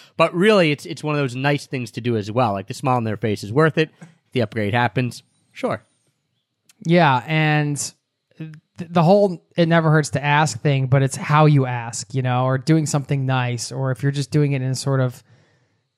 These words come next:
Speaker 2: you know, kinda, like, friendly way. I, I would say a very <laughs> friendly way. And, uh, one time I was on a Turkish Airlines flight to, um, Nepal, and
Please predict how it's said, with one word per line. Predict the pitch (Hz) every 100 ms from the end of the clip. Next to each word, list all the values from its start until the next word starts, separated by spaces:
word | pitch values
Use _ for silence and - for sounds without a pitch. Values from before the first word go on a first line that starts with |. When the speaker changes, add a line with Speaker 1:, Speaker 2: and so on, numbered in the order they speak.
| _ _ _ -
Speaker 2:
you | 190
know, | 156 135 135 -
kinda, | 202 185
like, | 170 156 -
friendly | - 156 143 135
way. | 127 127 123 117 120
I, | 131 131
I | 131
would | 135
say | 147
a | 147
very | 160 143
<laughs> | -
friendly | 117 147 127
way. | 131 143 131 131
And, | 139 139
uh, | 131
one | 135 160
time | 160 156 143 127
I | 139
was | 139 139
on | 131
a |
Turkish | 123 139 135 131
Airlines | 131 135 131
flight | - 131 127 131 -
to, | - 127 123
um, | 127 123 120 123
Nepal, | 131 - 208 156 139 - - - - _ _
and | 151 143 139 135 131 127 127